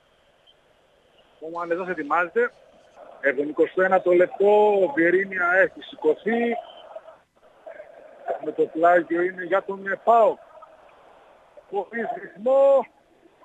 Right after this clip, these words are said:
Η αεκ από την απτaki της μπάλας.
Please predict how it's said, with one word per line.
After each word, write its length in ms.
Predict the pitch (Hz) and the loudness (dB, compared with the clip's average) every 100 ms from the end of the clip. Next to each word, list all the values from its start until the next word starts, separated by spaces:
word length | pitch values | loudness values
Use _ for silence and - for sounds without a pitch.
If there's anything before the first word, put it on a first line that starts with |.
| - - - | -20 -18 -6
Η 60 | 349 | -2
αεκ 380 | 208 208 - 196 | -2 -2 -6 -14
από 140 | 190 - | -14 -18
την 120 | 196 190 | -20 -20
απτaki 420 | - 185 _ _ | -20 -20 _ _
της 120 | 185 185 | -20 -6
μπάλας. 420 | 240 240 240 | -2 0 -2